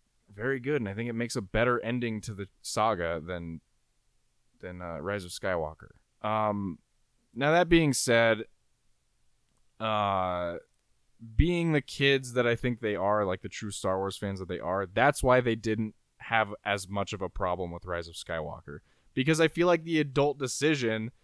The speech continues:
with Last Jedi, looking at it from a storytelling perspective,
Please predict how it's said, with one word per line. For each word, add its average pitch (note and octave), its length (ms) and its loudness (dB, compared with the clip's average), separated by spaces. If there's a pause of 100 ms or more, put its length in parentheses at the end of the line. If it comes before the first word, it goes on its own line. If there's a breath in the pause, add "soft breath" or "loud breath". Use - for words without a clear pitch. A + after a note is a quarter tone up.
(260)
with A#2 460 0 (280)
Last A#2+ 260 4
Jedi, A2+ 460 4
looking A2+ 300 -2
at A2+ 120 0
it A2 100 -2
from G#2+ 180 -4
a G2+ 60 -2
storytelling G#2+ 640 -2
perspective, F2+ 720 -4